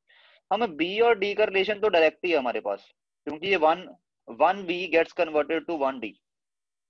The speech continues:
according to stoichiometry। जब एक बी react होगा वो एक डी में convert होगा, है ना? तो अगर यहाँ पे point two five molar D बना है, it means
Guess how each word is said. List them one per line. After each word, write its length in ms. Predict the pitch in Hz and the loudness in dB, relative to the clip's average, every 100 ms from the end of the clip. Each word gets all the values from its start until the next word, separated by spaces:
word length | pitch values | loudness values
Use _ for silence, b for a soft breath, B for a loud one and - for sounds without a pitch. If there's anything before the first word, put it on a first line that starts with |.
| _ | _
according 400 | 127 135 135 151 | -2 2 0 0
to 80 | 160 | -8
stoichiometry। 640 | 165 123 - 147 139 156 180 | -2 -4 -2 -6 -6 -6 -4
जब 160 | 160 143 _ | -4 -6 _
एक 240 | 139 151 | -8 -6
बी 180 | 160 160 | -6 -6
react 260 | 147 131 131 | -2 -4 -4
होगा 160 | 127 147 175 | -4 -2 -2
वो 180 | 175 | -4
एक 180 | 160 151 | -4 -4
डी 160 | 143 135 | -6 -10
में 120 | 135 | -6
convert 340 | 123 110 104 | -6 -6 -8
होगा, 160 | 98 85 _ _ _ _ _ _ _ _ | -8 -10 _ _ _ _ _ _ _ _
है 100 | 131 | -4
ना? 100 | 170 175 b b b _ - | -2 -4 b b b _ 0
तो 80 | 185 | 2
अगर 240 | 180 220 | 4 4
यहाँ 280 | 214 190 190 | 2 2 2
पे 160 | 196 190 | 2 -2
point 340 | 190 185 185 165 | 0 -2 0 -2
two 160 | 214 | 0
five 220 | 214 214 190 | 4 2 2
molar 380 | 175 170 180 | -2 0 0
D 180 | 147 147 | -2 -4
बना 260 | 143 131 131 | -2 0 0
है, 180 | 120 90 | -2 -8
it 140 | - 131 | -6 -6
means 340 | 160 170 208 | -6 -10 -10